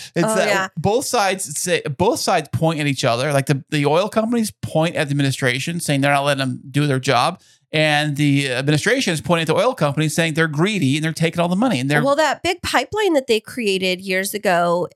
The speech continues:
Speaker 2: I know that there was huge issues with it because it was, um,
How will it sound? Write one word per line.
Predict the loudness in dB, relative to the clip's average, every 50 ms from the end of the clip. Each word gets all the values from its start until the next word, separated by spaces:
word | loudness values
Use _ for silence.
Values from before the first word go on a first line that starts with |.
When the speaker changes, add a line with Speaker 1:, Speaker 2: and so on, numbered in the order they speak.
| _ 0
Speaker 2:
I | 0 0
know | 0 0 0 2 2 2 2 2 2
that | 2 0 0 0 0
there | 0 -2 0
was | -2 -4 -6 -6 -8 -4
huge | -4 -4 -4 -4 -4 -2
issues | -2 -2 -2 -2 -4 -4 -4 -4
with | -4 -6 -4 -2
it | -2 -2 -2
because | -4 -6 -2 0 0 0 0 -2
it | -2 -2
was, | -2 -2 -2 -2 -4 -8 -8 -4 -2
um, | 0 2 2 0 0 -2 -6 -10